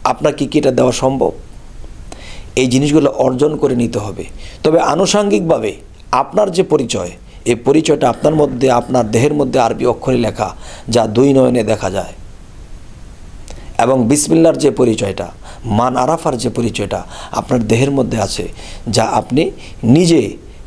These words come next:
দেখবেন এবং জ্ঞান অর্জন করবেন, এরপর সাধনা করবেন, আপনি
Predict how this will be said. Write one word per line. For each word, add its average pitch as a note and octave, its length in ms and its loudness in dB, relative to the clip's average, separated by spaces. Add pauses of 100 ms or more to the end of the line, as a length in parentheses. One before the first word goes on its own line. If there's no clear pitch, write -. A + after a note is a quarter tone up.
দেখবেন A2+ 600 0 (340)
এবং A#2 280 2
জ্ঞান A2+ 180 2
অর্জন G#2+ 300 -4
করবেন, F2+ 340 -6 (400)
এরপর F#3 300 4
সাধনা C#3+ 420 2
করবেন, A2 380 0 (320)
আপনি A2 420 -2